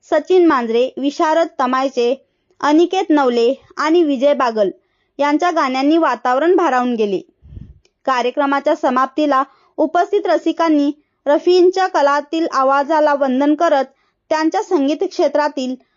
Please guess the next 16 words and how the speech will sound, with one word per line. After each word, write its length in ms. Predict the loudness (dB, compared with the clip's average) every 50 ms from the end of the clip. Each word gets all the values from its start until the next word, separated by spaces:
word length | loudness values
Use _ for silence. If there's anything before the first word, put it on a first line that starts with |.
| _ _ 0
अमूल्य 420 | 2 4 4 6 4 4 4 4
योगदानाला 560 | 2 2 0 0 -2 -2 0 0 0 0 0 0
स्मरले. 420 | 0 0 0 0 0 -2 -4 -6 -6 -10 _ _ _ _ _ _ _ _ _ -2
ही 120 | 0 0
संगीत 400 | 2 2 0 0 0 0 -2 -2
संध्या 380 | 0 2 2 4 2 2 0 -2 -4 -8 _ _ _ _ _ -2
रफी 300 | 0 0 2 2 0 0
प्रेमींसाठी 600 | 0 0 2 4 4 2 2 0 -2 -2 -2 -2
एक 300 | 0 0 -2 -2 -4 -6 -2
अविस्मरणीय 720 | 0 2 2 2 0 0 2 2 2 4 4 2 2 2 0
श्रद्धांजली 580 | 0 0 -2 -2 0 -2 0 0 0 0 0 -2
ठरली. 380 | 0 0 0 0 0 -2 -4 -6 -8 -16 _ _ _ _ _ _ _ _ _ -10 -4
एमएस 340 | -2 0 0 0 0 -2 _
फिफ्टी 280 | -4 -4 -4 -2 -2 -2
वन 160 | 0 0 0
न्यूजकरिता 720 | 0 0 0 -2 -4 -2 -2 0 0 0 -2 -2 -2 -2 -4